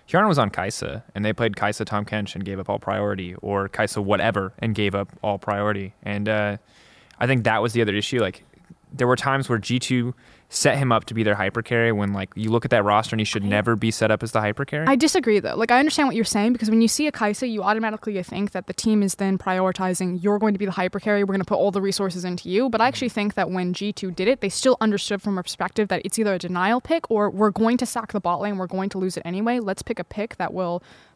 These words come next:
Speaker 2: you know, spike when we need it to for our composition or come online for the team fights. I still think that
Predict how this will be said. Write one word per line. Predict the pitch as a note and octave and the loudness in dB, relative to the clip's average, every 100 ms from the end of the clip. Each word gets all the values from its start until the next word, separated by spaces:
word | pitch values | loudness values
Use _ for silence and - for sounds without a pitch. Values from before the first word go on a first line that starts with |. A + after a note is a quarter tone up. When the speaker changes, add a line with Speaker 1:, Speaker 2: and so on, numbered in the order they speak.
| - | -4
Speaker 2:
you | A3 | -4
know, | F#3+ | -2
spike | - - G3+ - | -6 0 -2 0
when | A3 | -4
we | G3+ G3 | -2 -2
need | G3 | -4
it | - | -6
to | - | -8
for | G3+ G3 | -6 -4
our | F3 | -4
composition | - F#3+ F3+ F#3+ - A3+ | -4 -8 -6 -6 -2 -4
or | A3+ F#3+ | -4 -6
come | F3+ A3+ G3+ | -6 -4 -2
online | G3 F3+ | -2 -2
for | - | -4
the | E3+ | -8
team | - D#3 | -8 -8
fights. | - - | -8 -8
I | - | -6
still | G#3+ D#4 D#4 | -2 0 0
think | - C4 B3 | 2 0 2
that | G3+ D#3+ | 0 -2